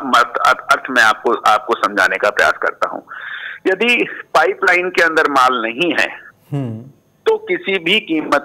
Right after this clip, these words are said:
Speaker 1: पे, अ, मंदी नहीं आती है। pipeline खाली है, म-, मंडियों में माल नहीं है, तो आप उस, उ-, उस समय आप मंदी की उम्मीद करें तो ये ठीक नहीं है। और भरा पेट हो, मतलब कि माल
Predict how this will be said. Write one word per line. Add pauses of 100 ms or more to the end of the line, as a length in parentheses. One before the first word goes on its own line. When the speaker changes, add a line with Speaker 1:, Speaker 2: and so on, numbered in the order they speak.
(140)
Speaker 1:
पे,
अ,
मंदी
नहीं
आती
है।
pipeline
खाली (120)
है,
म-,
मंडियों
में
माल
नहीं
है, (440)
तो
आप
उस, (100)
उ-,
उस
समय
आप
मंदी
की
उम्मीद
करें (300)
तो
ये
ठीक
नहीं
है। (140)
और
भरा
पेट
हो,
मतलब
कि
माल